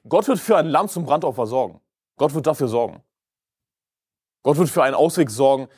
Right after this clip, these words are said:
Er wird ein Lamm bereitstellen. Das ist eben eine Prophetie auf Jesus Christus hin.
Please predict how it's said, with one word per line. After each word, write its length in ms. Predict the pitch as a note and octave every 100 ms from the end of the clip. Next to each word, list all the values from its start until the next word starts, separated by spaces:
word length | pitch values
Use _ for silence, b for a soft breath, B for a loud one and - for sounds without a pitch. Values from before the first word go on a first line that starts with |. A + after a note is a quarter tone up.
| b
Er 140 | - C#3+
wird 100 | C3
ein 120 | C3+
Lamm 280 | A#2+ C#3 E3
bereitstellen. 800 | E3 B2 C#3+ - B2+ G#2 A2 A#2 _ _ _ _ _ _ _ _ _
Das 140 | A#2+
ist 40 | F3+
eben 140 | E3
eine 140 | D#3 E3+
Prophetie 580 | - D#3 C#3+ - E3+
auf 160 | F3+ A#2+
Jesus 260 | C3+ C3 -
Christus 440 | - E3+ D#3+ -
hin. 200 | G2 -